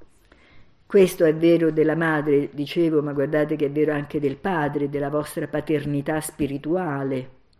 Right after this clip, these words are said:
Lasciatevi purificare, lasciateli andare, quelli che vi sono affidati.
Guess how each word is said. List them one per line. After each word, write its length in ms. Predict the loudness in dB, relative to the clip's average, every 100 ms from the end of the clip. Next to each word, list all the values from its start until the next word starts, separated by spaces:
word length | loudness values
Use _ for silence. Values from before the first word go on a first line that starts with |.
| _ _ -20 _ _ _ _ -20 -20 _ _
Lasciatevi 640 | -12 -4 -4 -2 -2 -2
purificare, 1040 | -4 -8 -6 -6 -4 -4 -4 -4 -6 -8 _ _ -20 -10
lasciateli 920 | -8 -8 -8 -6 -4 -4 -4 -4 -6
andare, 840 | -6 -6 -8 -10 -12 -10 -12 -12 _ _ _ _ -20 _ _ _ _ _ -20 _ _ _ _
quelli 400 | -8 -6 -4 -6
che 140 | -6 -6
vi 160 | -6
sono 320 | -8 -6 -6
affidati. 840 | -8 -12 -10 -10 -10 -12 -14 -20 -20